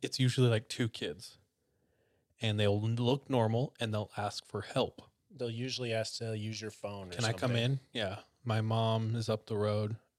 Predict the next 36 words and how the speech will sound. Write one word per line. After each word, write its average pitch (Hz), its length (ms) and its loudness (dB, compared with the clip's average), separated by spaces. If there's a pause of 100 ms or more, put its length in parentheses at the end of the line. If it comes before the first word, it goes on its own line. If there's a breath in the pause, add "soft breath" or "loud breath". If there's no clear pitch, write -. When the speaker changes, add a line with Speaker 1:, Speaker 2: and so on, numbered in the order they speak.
(100)
Speaker 2:
Yeah. 101 240 -8
Speaker 1:
Can 120 160 -2
we 110 80 0
come 113 220 -2
in 107 100 0
and 104 140 -2
use 104 160 -2
your 98 80 -2
phone?" - 320 -8 (1900)
And 107 240 0
if - 160 -8
you 110 160 0
allow 127 460 4
them 175 260 -2
in 139 160 4
your 131 140 2
home, 107 540 -4 (760)
you 113 160 -4
give 113 340 -4
them 131 180 0
permission, 139 800 -2 (640)
they 98 140 -6
come 110 340 -2
in, - 260 -6 (320)
and 113 120 0
then 104 100 -2
they 98 100 -2
come 113 220 -2
into 104 240 -6
your 101 80 -4
life. - 420 -10 (540)
And 110 160 0
usually 110 540 4 (260)
bad 107 420 4
stuff - 420 -6 (140)
ensues. - 640 -8